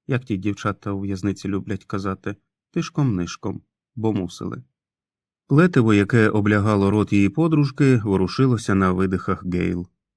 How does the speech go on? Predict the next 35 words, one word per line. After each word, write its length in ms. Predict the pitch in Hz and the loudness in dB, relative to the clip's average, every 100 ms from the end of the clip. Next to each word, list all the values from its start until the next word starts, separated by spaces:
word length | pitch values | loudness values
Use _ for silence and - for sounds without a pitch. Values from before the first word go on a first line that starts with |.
| _ | _
Одна 340 | 110 110 156 | -4 2 2
з 60 | 131 | 2
тонких 400 | 123 117 131 123 | 0 2 0 0
прядок 420 | 120 135 131 113 | 0 0 -2 -4
грайливо 560 | 92 98 90 98 127 104 | 0 0 2 2 0 -2
потягнулася 760 | 95 92 90 92 98 87 98 | -4 -2 -2 -2 -4 -4 -4
у 140 | 92 | -2
бік 260 | 87 90 87 | -2 -4 -4
Бланш. 500 | 90 90 85 - - _ _ _ _ _ _ _ | -6 -4 -8 -10 -18 _ _ _ _ _ _ _
«Я 160 | 160 | 0
думаю, 400 | 175 180 175 165 | 2 4 4 4
він 140 | 156 156 | 4 4
мене 220 | 147 139 | 4 4
теж 240 | 139 151 | 0 -2
кохав, 500 | 147 95 - 101 95 | -2 -8 -4 -4 -2
але...» 360 | 95 104 107 101 104 _ _ _ _ _ _ _ _ | -4 -4 -6 -8 -14 _ _ _ _ _ _ _ _
Це 160 | - 117 | -2 0
було 220 | 110 107 | 2 0
важко 340 | 110 98 95 | 0 -2 -6
пояснити. 640 | - 90 90 - 85 - 90 _ _ _ | -4 -6 -6 -6 -6 -6 -10 _ _ _
Коли 200 | _ 147 | _ -2
ти 120 | 156 127 | 2 2
молода, 500 | 113 104 104 151 151 | 4 2 2 2 2
мозок 380 | 101 139 120 | 2 0 0
у 60 | 110 | -2
тебе 280 | 98 120 107 | 0 0 0
ще 220 | - 113 | 0 0
не 140 | 107 | 2
цілком 420 | 104 113 107 127 117 | 0 -2 -2 0 2
розвинений, 640 | 123 143 147 92 87 - | 0 2 2 2 0 -4
ти 160 | - | -2
не 140 | 104 104 | 0 0
знаєшся 480 | 113 147 98 - 95 | 2 2 0 -2 -2
на 120 | 90 | -2
чоловіках. 760 | - 92 90 90 90 85 - | -2 -2 -2 -2 -4 -6 -8